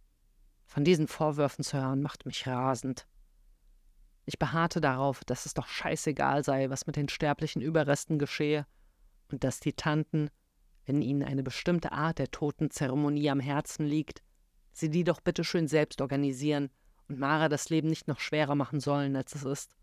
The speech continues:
Sie stimmte mir grundlegend zu,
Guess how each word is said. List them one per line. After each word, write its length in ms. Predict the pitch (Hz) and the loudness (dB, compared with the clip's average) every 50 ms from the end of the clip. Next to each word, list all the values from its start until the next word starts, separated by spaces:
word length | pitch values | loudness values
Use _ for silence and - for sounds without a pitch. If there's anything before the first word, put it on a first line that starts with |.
| - _ _ _ _ _ _ _ _ _ _ _ _ - - _ - _ _ _ _ _ _ _ _ _ _ _ _ | -20 _ _ _ _ _ _ _ _ _ _ _ _ -20 -20 _ -20 _ _ _ _ _ _ _ _ _ _ _ _
Sie 140 | - - 151 | -8 -6 -6
stimmte 340 | - - 202 202 190 - 170 | 0 2 2 2 4 4 2
mir 140 | 151 143 - | 2 2 2
grundlegend 560 | - 160 165 151 - - 143 135 147 127 - | 2 0 0 2 2 0 0 0 0 -2 -4
zu, 340 | - - 170 160 160 151 | -4 -2 0 0 0 -2